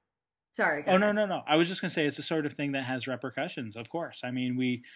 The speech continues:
Speaker 2: and, and, you know, we kind of glossed over Oz in the, in the normal world. Um, you know, his,
Speaker 1: Mm.
Speaker 2: his response, you know, it ca-
Speaker 1: Right, that he just wants to
Speaker 2: it's
Speaker 1: be
Speaker 2: kind
Speaker 1: left
Speaker 2: of
Speaker 1: alone right
Speaker 2: interesting
Speaker 1: now,
Speaker 2: to see
Speaker 1: yeah.
Speaker 2: both him and Cordy working through their different,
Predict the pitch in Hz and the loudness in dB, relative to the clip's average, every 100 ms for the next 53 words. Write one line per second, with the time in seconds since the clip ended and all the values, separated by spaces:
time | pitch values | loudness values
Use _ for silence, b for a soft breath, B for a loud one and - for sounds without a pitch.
0 | B B _ _ _ 190 170 170 - 170 | B B _ _ _ 8 8 4 8 10
1 | 156 151 175 - 175 160 151 151 202 180 | 10 6 2 2 4 6 4 4 2 2
2 | 156 151 131 147 131 123 135 151 139 123 | 0 0 0 -4 -2 -2 0 0 -2 -4
3 | 120 120 113 120 - 135 120 117 123 131 | -6 -6 -6 -10 -8 -4 -4 -4 -2 -2
4 | 131 117 113 107 110 110 B B B - | -4 -4 -8 -10 -12 -14 B B B -2
5 | 131 117 113 147 135 123 131 143 - - | 0 0 -2 0 2 2 2 2 0 -4
6 | 226 220 202 185 147 151 139 - 120 110 | -8 -6 -6 0 0 2 0 -2 -6 -8
7 | 120 - - - - 143 131 123 - _ | -6 -4 -4 -8 0 2 2 -2 -10 _
8 | _ _ _ _ _ _ - - 226 196 | _ _ _ _ _ _ -6 2 6 6
9 | 185 220 262 262 226 220 226 214 - 196 | 2 0 2 2 2 -2 0 -2 2 2
10 | 175 151 196 208 180 185 180 165 - 151 | 4 6 6 6 2 2 2 2 2 0
11 | 135 139 - - 139 131 127 120 139 127 | 0 2 2 4 2 0 -4 -4 -4 -4
12 | 123 - 131 123 117 127 127 135 123 - | -6 -6 -6 -6 -6 -8 -8 -8 -8 -6
13 | 127 117 113 110 113 - 113 | -6 -6 -6 -6 -8 -8 -10